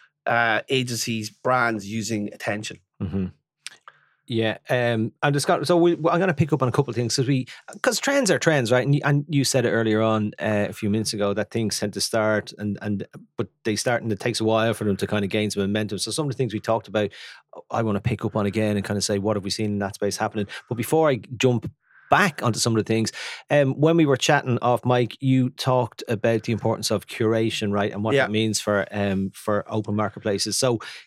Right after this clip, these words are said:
Speaker 2: can you, and again, just, we, everybody probably knows what the word curation means in their own, um, kind of field and what it means.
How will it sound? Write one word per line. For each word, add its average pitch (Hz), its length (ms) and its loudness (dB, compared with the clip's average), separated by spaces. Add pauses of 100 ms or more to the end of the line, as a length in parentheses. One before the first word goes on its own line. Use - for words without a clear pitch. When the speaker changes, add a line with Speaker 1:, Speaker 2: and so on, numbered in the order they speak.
Speaker 2:
can 139 180 2
you, 135 240 4 (220)
and 120 100 0
again, 131 560 2
just, - 340 0 (540)
we, 123 300 -6
everybody 110 360 -2
probably 107 280 -2
knows 110 320 0
what 110 80 -2
the 104 80 -6
word 104 200 0 (200)
curation 101 600 0
means 131 380 0
in 110 60 0
their 107 160 2
own, 101 420 0
um, 98 300 -2
kind 101 220 -6
of 92 160 -4
field 110 440 -2
and 101 120 0
what 101 120 0
it 85 60 -6
means. 104 200 -2